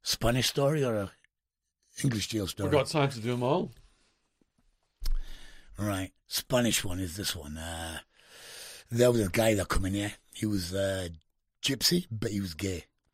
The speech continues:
Speaker 1: yeah? And if you're gay and a gypsy, you ain't accepted,
Speaker 2: Mm-hmm.
Speaker 1: right? Right? Uh, because they're quite strict. And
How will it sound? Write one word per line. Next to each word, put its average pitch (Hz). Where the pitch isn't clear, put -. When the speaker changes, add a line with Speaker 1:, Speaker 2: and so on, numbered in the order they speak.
Speaker 1:
yeah? 104
And 90
if 101
you're 98
gay 113
and 95
a 85
gypsy, 104
you 110
ain't 110
accepted, 80
Speaker 2:
Mm-hmm. 95
Speaker 1:
right? 98
Right? 107
Uh, 101
because 90
they're 104
quite 95
strict. -
And 95